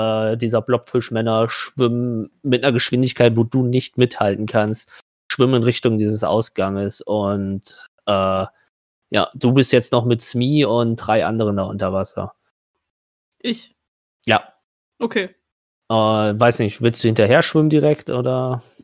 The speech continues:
Speaker 2: Ähm, ich würde, äh, umkehren und, äh, schauen, ob sie mir folgen.
Speaker 1: Du willst in den Tunnel zurückschwimmen?
Speaker 2: Ich bin jetzt alleine, ich bin wesentlich flexibler ohne Lori dran.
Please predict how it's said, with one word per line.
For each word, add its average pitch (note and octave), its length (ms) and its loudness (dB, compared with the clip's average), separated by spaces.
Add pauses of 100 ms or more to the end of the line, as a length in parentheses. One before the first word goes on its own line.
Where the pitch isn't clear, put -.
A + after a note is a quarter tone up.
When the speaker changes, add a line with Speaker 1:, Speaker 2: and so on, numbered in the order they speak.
(460)
Speaker 2:
Ähm, A3 680 0
ich A3+ 160 -8
würde, A3 680 0 (480)
äh, G#3 420 2 (840)
umkehren A3 840 0 (180)
und, G3+ 640 -4
äh, G#3+ 160 2
schauen, G#3+ 280 2
ob G3+ 80 -2
sie A3+ 100 -4
mir G#3 140 0
folgen. G#3 500 -2 (400)
Speaker 1:
Du G2+ 140 2
willst G2+ 240 2
in G2+ 120 -4
den G2 260 -6 (100)
Tunnel A2 340 2
zurückschwimmen? G#2 720 -4 (420)
Speaker 2:
Ich - 140 -6
bin A#3 80 0
jetzt G3+ 160 -2
alleine, G#3+ 580 2
ich A3+ 140 -6
bin G3+ 160 0
wesentlich C4+ 400 6
flexibler C4 600 4
ohne B3 200 8
Lori A3+ 340 4
dran. C4+ 560 4